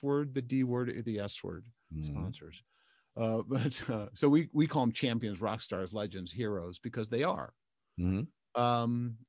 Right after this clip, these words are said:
Speaker 1: and, uh, so, and we get these, these champions to come alongside of us to have access to the audience. We position them, celebrate them, love on them, help them,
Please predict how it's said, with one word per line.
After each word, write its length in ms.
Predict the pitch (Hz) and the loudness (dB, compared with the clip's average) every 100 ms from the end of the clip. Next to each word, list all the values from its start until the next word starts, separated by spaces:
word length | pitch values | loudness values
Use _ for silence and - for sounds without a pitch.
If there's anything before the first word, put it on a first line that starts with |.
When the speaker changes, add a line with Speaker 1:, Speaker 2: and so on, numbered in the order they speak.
| _ _ | _ _
Speaker 1:
and, 460 | 147 143 139 135 131 | 0 2 4 2 4
uh, 460 | 127 117 113 117 120 - - | 2 2 0 -4 -8 -12 -14
so, 380 | - 143 135 - | 0 2 2 2
and 120 | 160 | 2
we 80 | 175 | 4
get 160 | 175 175 | 4 2
these, 320 | 165 151 - | 2 0 0
these 300 | 135 151 - - | 2 2 0 0
champions 500 | - 175 196 160 135 | 4 4 4 2 0
to 100 | - | -2
come 200 | 156 151 | 0 4
alongside 800 | 147 147 147 - - - 156 180 | 4 4 2 -2 -4 4 4 4
of 100 | 127 | 2
us 220 | 165 - | 2 0
to 240 | - 127 117 | 0 0 -2
have 220 | - 139 131 | -4 -2 0
access 380 | 131 - 151 - | 0 -2 -6 -2
to 40 | 147 | 0
the 60 | |
audience. 380 | 117 110 160 - | 0 0 -4 -2
We 80 | 165 | -2
position 440 | 143 127 120 - | 0 -2 -2 -2
them, 120 | 139 | -2
celebrate 520 | 160 131 120 107 127 117 | 0 0 0 0 0 -2
them, 200 | 143 123 | -4 -4
love 160 | 113 | -4
on 120 | 110 | -2
them, 220 | 117 135 147 | -2 -4 -4
help 260 | 117 110 | -6 -4
them, 220 | - 123 | -2 -2